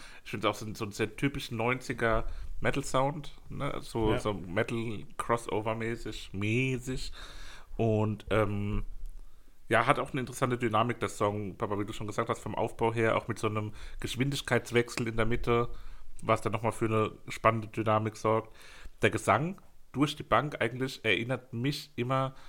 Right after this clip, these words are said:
Speaker 1: an so ein, ähm, wie soll ich sagen, so, so ein, so ein Schlangenbeschwörer. Also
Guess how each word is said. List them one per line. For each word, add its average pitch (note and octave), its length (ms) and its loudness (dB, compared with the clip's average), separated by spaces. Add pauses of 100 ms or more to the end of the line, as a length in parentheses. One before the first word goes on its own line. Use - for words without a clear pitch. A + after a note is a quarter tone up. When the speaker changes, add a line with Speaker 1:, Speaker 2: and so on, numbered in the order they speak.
(360)
Speaker 1:
an G#2+ 260 -2
so G2+ 260 -2
ein, G2+ 240 -4
ähm, F#2+ 440 -6 (920)
wie - 80 -12
soll - 180 -10
ich - 60 -12
sagen, A2+ 240 0
so, F#2 140 -4
so F2 140 -10
ein, F2+ 200 -12
so F2+ 80 -12
ein E2+ 100 -12
Schlangenbeschwörer. F#2 1200 -4 (500)
Also G2 280 -2